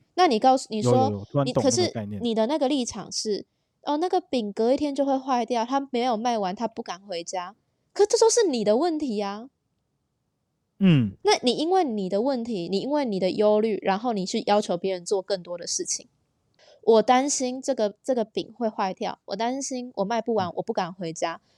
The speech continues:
Speaker 1: 可是他不是觉得我想要靠我的实力，我想要，我想要靠我卖饼干这个东西去赚钱啊。他的论述跟他的希望，
Speaker 2: 对。
Speaker 1: 这，这完全没有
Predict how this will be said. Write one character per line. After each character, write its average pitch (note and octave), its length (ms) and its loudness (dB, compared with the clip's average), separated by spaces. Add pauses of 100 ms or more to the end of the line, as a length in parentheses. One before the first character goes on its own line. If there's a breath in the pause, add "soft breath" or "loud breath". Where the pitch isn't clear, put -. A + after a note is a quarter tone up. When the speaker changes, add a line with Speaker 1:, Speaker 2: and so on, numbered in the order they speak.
Speaker 1:
可 - 100 4
是 E4 200 4
他 G#4+ 100 4
不 C4+ 140 2
是 D#4 320 2 (180)
觉 G#3 300 2
得 G#3+ 320 0 (400)
我 A3+ 160 4
想 A#3+ 160 0
要 A#3 120 0
靠 C4 260 -2
我 G3 80 -2
的 F3 100 -4
实 F3 340 -6
力， G#3+ 160 -4
我 A3 80 0
想 F#3+ 160 -6
要， G#3+ 140 -4 (120)
我 A3+ 100 2
想 A3+ 140 -6
要 G#3+ 180 -4
靠 A#3 300 0
我 F#3 160 -2
卖 A3 240 -6
饼 E3+ 280 -8
干 F#3+ 200 0
这 G#3+ 80 0
个 G3 60 2
东 F#3 140 -4
西 G3+ 100 -2
去 G3+ 100 -4
赚 F#3+ 240 0
钱 - 240 -8
啊。 A3+ 120 -16 (280)
他 G4+ 100 4
的 F#4 100 8
论 E4 200 4
述 D4+ 300 0
跟 C#4 240 0
他 C#4+ 180 2
的 D4 80 4
希 B3 300 -2
望， B3 180 0
Speaker 2:
对。 B3+ 140 -2
Speaker 1:
这， B3 240 -10
这 - 120 -14
完 G3+ 180 -4
全 A3+ 160 -4
没 A3 80 -4
有 G3+ 180 -4